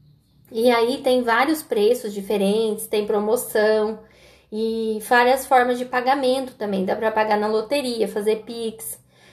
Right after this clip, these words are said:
dá pra pagar no cartão, no boleto. Então, é só entrar em contato que eu te passo as informações, tá? As minhas consultas, elas são gravadas, então você não precisa estar ao vivo lá, online, na hora da consulta, tá?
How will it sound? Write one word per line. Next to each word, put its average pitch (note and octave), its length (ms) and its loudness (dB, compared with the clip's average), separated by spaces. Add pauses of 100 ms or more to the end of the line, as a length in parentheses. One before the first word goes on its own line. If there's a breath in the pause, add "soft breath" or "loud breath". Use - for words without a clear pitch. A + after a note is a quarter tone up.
(120)
dá A3 120 4
pra A3 140 0
pagar G#3+ 320 2
no G#3 100 -2
cartão, B3 540 0
no G#3 100 -2
boleto. A3 680 2
Então, B3 220 -2
é C#4 80 0
só C#4 240 -2
entrar F4 240 0
em A#3 120 -2
contato A3+ 480 -4
que B3 80 0
eu A#3+ 60 2
te B3+ 120 -8
passo A#3+ 340 -2
as B3 100 -2
informações, B3 840 0
tá? G3 360 -2 (360 loud breath)
As A#3+ 180 0
minhas D4 240 0
consultas, C4+ 960 0 (320 soft breath)
elas A#3+ 280 4
são B3 200 -2
gravadas, B3 720 2
então A#3 260 -2
você B3 240 0
não C4 300 0
precisa F4+ 440 0
estar B3+ 400 2
ao B3+ 220 4
vivo B3 400 -4
lá, A3+ 340 0
online, A3+ 540 -2
na A#3 180 0
hora A#3+ 160 2
da C4 120 2
consulta, C4 640 -4
tá? G#3 320 -2